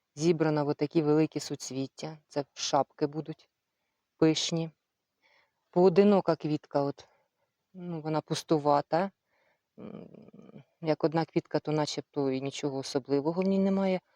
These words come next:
А коли вони зібрані повністю отак, таке гарне суцвіття, в таку шапку, то це видовище дуже гарне. І вона от різнокольорова стає.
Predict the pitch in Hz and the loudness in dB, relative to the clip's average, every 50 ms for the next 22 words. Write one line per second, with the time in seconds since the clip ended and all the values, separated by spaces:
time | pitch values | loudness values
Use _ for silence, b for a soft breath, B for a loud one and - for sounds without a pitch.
0 | _ _ _ _ - 160 - - 170 170 156 160 156 151 143 143 160 151 147 151 | _ _ _ _ -8 -2 0 4 4 4 4 4 2 2 2 0 0 2 2 2
1 | 147 147 - _ - 156 147 147 143 139 - - - 139 139 - - 143 135 - | 0 0 -2 _ 0 0 0 0 -2 -4 -8 -10 -10 -12 -8 -4 -2 -2 -2 -4
2 | _ _ _ _ _ _ - 143 - - 151 143 151 147 143 139 139 - - 139 | _ _ _ _ _ _ -10 -8 -6 -4 -4 -2 0 -2 -2 -2 -6 -12 -14 -18
3 | - - - 156 190 208 - - 143 131 - - - _ 151 - - - 147 131 | -12 -6 -2 0 0 0 0 -2 -4 -4 -4 -8 -12 _ -10 -10 -6 -2 -2 -2
4 | - _ - - 135 - _ _ _ _ _ _ _ _ _ _ _ _ _ _ | -2 _ -8 -20 -20 -20 _ _ _ _ _ _ _ _ _ _ _ _ _ _
5 | - 135 - - 175 170 160 151 139 135 156 151 151 147 - - - 143 143 - | -12 -12 -4 -2 -2 0 0 0 0 0 0 0 -2 -4 -6 -8 -10 -10 -10 -12
6 | _ _ _ _ _ _ _ _ _ _ _ _ _ _ - 139 151 139 - 139 | _ _ _ _ _ _ _ _ _ _ _ _ _ _ -6 -4 -4 -4 -4 -8
7 | 131 123 139 131 - 127 117 - - _ _ _ _ _ _ _ _ _ _ _ | -12 -12 -14 -14 -14 -14 -18 -20 -20 _ _ _ _ _ _ _ _ _ _ _
8 | _ _ - 151 147 156 165 170 180 175 170 165 - - - - - 147 160 170 | _ _ -6 -4 -2 -2 0 0 2 2 2 0 -2 -4 -10 -14 -4 0 0 0
9 | 156 165 156 - - 156 156 151 147 143 127 131 131 - - 135 131 131 131 135 | 0 0 -2 -2 0 0 2 2 2 0 0 -2 -6 -6 -6 -6 -6 -6 -8 -10